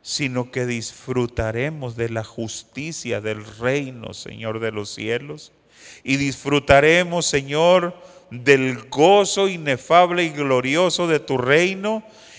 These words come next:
y de la paz gloriosa que sobrepasa todo entendimiento. En estos días, Señor,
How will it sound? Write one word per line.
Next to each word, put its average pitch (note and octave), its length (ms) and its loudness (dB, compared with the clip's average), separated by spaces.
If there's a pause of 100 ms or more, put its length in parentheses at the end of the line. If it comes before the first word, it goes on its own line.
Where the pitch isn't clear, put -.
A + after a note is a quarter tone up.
(100)
y F#3+ 140 0
de E3+ 160 4
la D3+ 300 4
paz F#3 680 8
gloriosa D#3 1000 6
que D#3 140 0
sobrepasa D#3+ 920 0
todo F#3+ 340 0
entendimiento. B2 1120 -8 (2500)
En A2+ 160 -2
estos D#3 380 -2
días, C#3+ 380 -2
Señor, G2+ 540 -10